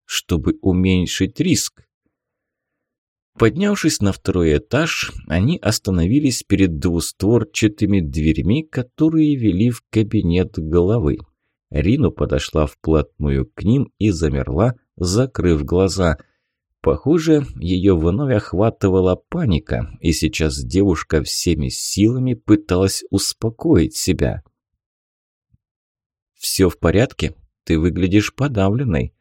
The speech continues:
Сонг подошел ближе к Рину. «Мы должны закрыть эту страницу нашей жизни раз и навсегда. Особенно это нужно тебе, Рино». «Я знаю». Она кивнула и, глубоко вдохнув,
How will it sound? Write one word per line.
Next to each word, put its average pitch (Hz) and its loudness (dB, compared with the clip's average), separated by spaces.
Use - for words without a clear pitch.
Сонг - -2
подошел 80 0
ближе 95 -2
к - -4
Рину. 85 2
«Мы 80 0
должны 82 2
закрыть 139 -2
эту - 0
страницу 110 -2
нашей 92 0
жизни 117 0
раз 92 -2
и 104 -4
навсегда. 101 -2
Особенно 80 -2
это 80 -2
нужно 85 0
тебе, 101 0
Рино». 82 0
«Я 156 -4
знаю». 113 0
Она 87 0
кивнула 90 2
и, - -2
глубоко 85 0
вдохнув, 80 0